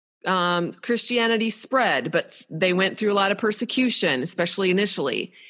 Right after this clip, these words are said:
The church has been through all kinds of stuff. Things don't, as long as we live in a fallen world,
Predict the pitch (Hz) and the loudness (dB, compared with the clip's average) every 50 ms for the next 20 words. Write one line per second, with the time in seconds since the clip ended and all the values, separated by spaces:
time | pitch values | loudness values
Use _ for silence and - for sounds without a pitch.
0 | - - - 185 180 - 220 202 196 196 220 202 190 226 220 214 208 240 233 240 | -12 -8 -6 -4 0 2 2 2 2 0 -2 -2 0 0 0 2 2 2 2 2
1 | 233 247 240 - - 262 254 277 302 262 226 165 165 - - - 123 92 - - | 2 0 0 -2 0 2 2 2 2 2 0 0 -2 -2 -2 -2 -2 -2 -4 -6
2 | - - - - - - - _ _ _ _ _ _ _ - 262 269 285 311 285 | -10 -14 -18 -20 -20 -20 -20 _ _ _ _ _ _ _ 0 0 2 2 2 0
3 | 254 190 175 233 226 233 254 254 - - - _ _ - 214 180 220 240 285 370 | 0 2 2 2 4 4 2 2 0 -2 -8 _ _ 0 2 2 4 4 4 4
4 | 466 311 220 208 196 214 233 202 190 170 175 180 - 226 208 190 180 165 170 170 | 4 2 2 2 4 4 4 4 2 0 0 2 2 4 4 4 4 2 2 2
5 | 220 240 208 160 143 135 139 143 180 | 2 4 4 4 2 2 0 -2 -6